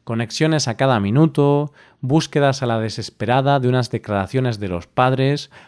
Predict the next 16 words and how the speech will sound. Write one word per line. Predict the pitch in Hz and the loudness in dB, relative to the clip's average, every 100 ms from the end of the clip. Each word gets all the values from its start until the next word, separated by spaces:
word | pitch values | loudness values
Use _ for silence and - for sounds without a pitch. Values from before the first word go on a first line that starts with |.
| - | -6
o | 127 | -2
de | 127 127 | 0 0
cualquier | 120 113 113 - 160 175 | 0 -2 -4 0 2 2
familiar | - 131 117 113 131 113 | 0 -4 -2 0 0 -2
del | 92 | -4
niño, | 104 151 151 147 160 175 - - _ _ | 0 2 4 2 2 -2 -8 -20 _ _
especialistas | - - 143 131 120 151 175 - 170 | -10 -6 -6 -4 0 0 -2 -2 0
especulando | 156 135 - 113 113 123 147 156 160 | 0 -4 -6 -6 0 0 2 2 0
sobre | - 117 110 | 0 -2 0
la | 101 98 | 0 -2
posibilidad | 104 98 - 95 113 | -4 -6 -6 -2 0
de | 127 | 0
encontrarlo | 120 110 101 110 110 98 | -2 -2 -2 0 -2 -2
vivo | 92 123 104 85 - | 0 2 2 -2 -6
o | 87 | -8
no, | 90 139 160 151 190 | -2 2 4 2 0